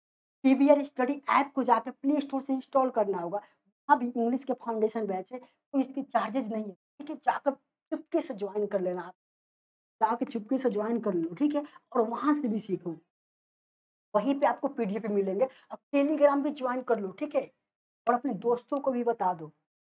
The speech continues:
Telegram पे हमें पीडीएफ़ मिलेंगे बहुत जल्द, अभी नहीं मिल रहे। हम लोग कैसे बोलेंगे? जैसे मेरा नाम है शशि, अब देखो इसके साथ मैं क्या-क्या बना सकता हूँ। देखो शशि is मैंने लिखा, अब देखो मैं इसके साथ क्या-क्या बना सकता हूँ।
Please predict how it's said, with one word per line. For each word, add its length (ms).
Telegram 580
पे 60
हमें 240
पीडीएफ़ 440
मिलेंगे 280
बहुत 380
जल्द, 200
अभी 160
नहीं 140
मिल 140
रहे। 100
हम 120
लोग 160
कैसे 260
बोलेंगे? 300
जैसे 240
मेरा 200
नाम 160
है 60
शशि, 340
अब 100
देखो 220
इसके 320
साथ 280
मैं 140
क्या-क्या 460
बना 240
सकता 320
हूँ। 160
देखो 320
शशि 260
is 180
मैंने 240
लिखा, 380
अब 100
देखो 200
मैं 80
इसके 140
साथ 220
क्या-क्या 280
बना 140
सकता 280
हूँ। 80